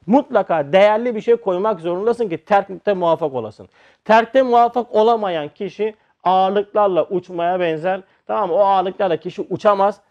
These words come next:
Zaten enerji testi kalmaz. Bugün hayatımızda bakın hizmet dairemizde nice insanlar geldi geçti. Benim ortak görmüş olduğum şey budur. Hep de söylerim.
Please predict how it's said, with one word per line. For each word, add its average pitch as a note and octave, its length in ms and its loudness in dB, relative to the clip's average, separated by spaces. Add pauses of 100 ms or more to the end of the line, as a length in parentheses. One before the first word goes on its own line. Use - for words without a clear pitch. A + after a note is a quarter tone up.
Zaten G3 360 0
enerji F#3 360 -2
testi C3 320 -8
kalmaz. F#3+ 460 0 (260)
Bugün F#3+ 240 0
hayatımızda F3+ 580 0
bakın D#3+ 160 -4
hizmet E3+ 360 -6
dairemizde D3 480 0
nice F#3 200 -4
insanlar D#3+ 440 -4
geldi C#3 360 0
geçti. C3 420 -8 (380)
Benim G3+ 240 0
ortak F3+ 420 2
görmüş F3 300 -2
olduğum E3 380 -4
şey E3 280 -2
budur. C3+ 160 -4
Hep E3+ 160 -2
de D#3+ 60 -2
söylerim. D3+ 540 0